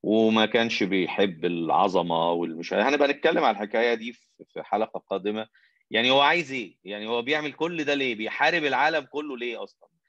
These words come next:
خلى العالم كله يعاديه، عاش في خطر طول حياته، معرض للموت، معرض لل-، آه، آه، الأعداء،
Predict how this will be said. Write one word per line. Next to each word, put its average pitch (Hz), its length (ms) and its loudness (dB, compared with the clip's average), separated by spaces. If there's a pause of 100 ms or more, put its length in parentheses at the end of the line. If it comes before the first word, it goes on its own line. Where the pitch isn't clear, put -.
(240)
خلى 170 260 2
العالم 156 420 2
كله 165 300 -6
يعاديه، 120 380 -4
عاش 160 260 -2
في 156 100 -16
خطر 160 380 -4
طول 180 240 -14
حياته، 175 560 -2 (320)
معرض 156 600 2
للموت، 123 640 -8
معرض 113 560 0
لل-، 98 400 -4
آه، 98 300 -2 (420)
آه، 101 600 -2
الأعداء، 104 720 2